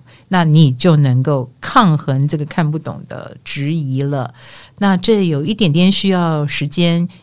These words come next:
也有一点点需要你勤奋一点，去突破，去拿出一个新的东西给人家看。好啦，我今天很鸡汤哈，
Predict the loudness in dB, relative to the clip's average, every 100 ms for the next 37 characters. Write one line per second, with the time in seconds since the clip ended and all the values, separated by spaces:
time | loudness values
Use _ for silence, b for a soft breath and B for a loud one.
0 | B 0 2 -2 -4 -2 2 4 4 4
1 | 2 2 0 0 -2 -4 -2 0 2 2
2 | -2 0 0 2 0 -6 -12 -18 _ _
3 | _ _ _ -8 -4 -4 -4 -4 -2 -4
4 | -6 B B B 2 4 6 6 4 2
5 | 2 4 4 4 4 4 4 2 2 -2
6 | -2 -2 -4 -6 -10 -16 _ -20 -20 _
7 | _ b b b b b _ _ _ _
8 | b b b -4 -2 -2 -4 -6 -4 0
9 | 2 2 2 0 -2 -8 -4 -4 -2 -4
10 | -6 -8 -12